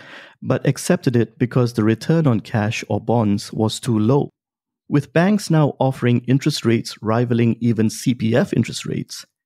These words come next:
many people are going to be inclined to rethink their financial arrangements. One way to think about what this means for stocks is to compare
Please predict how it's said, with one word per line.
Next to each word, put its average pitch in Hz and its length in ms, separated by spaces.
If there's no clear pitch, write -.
many 160 280
people 131 460
are 110 140
going 123 220
to 120 80
be 110 200
inclined 117 540
to 107 100
rethink 151 540
their 90 120
financial 98 480
arrangements. 101 760
One 202 280
way 180 140
to 131 100
think 170 260
about 110 320
what 113 200
this 113 200
means 123 380
for 110 140
stocks - 560
is 143 220
to 143 80
compare 180 560